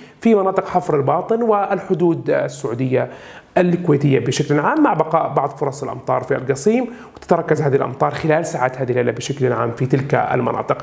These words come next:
بالنسبة لنهار يوم غد الخميس كما تلاحظون في ساعات الصباح فرص الأمطار واردة على شكل تخريجات بحرية في المناطق الجنوبية الغربية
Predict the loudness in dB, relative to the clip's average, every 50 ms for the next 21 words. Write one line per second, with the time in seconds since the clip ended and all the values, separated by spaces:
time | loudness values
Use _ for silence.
0 | -12 -12 -12 -12 -2 2 4 4 4 4 4 4 4 4 4 4 2 2 4 2
1 | 2 2 2 2 2 2 2 2 2 0 -2 -2 -2 -2 -2 0 0 0 2 2
2 | 2 0 0 0 0 -2 0 -2 -2 -4 -2 -2 0 0 0 -2 -2 -6 -4 0
3 | 0 0 0 0 -2 -2 -2 -2 -2 -4 -4 -4 -2 0 0 0 2 2 2 2
4 | 2 0 0 -2 -2 -2 -2 -4 -4 -8 -10 -8 -4 -6 -4 -4 -4 0 0 0
5 | 0 0 0 -2 -2 -2 0 0 2 2 0 -2 -6 -18 -20 -20 -18 _ 0 2
6 | 2 4 4 2 2 2 0 0 -2 -2 -2 0 0 -2 0 0 0 0 0 0
7 | 0 -2 -2 0 0 2 2 2 0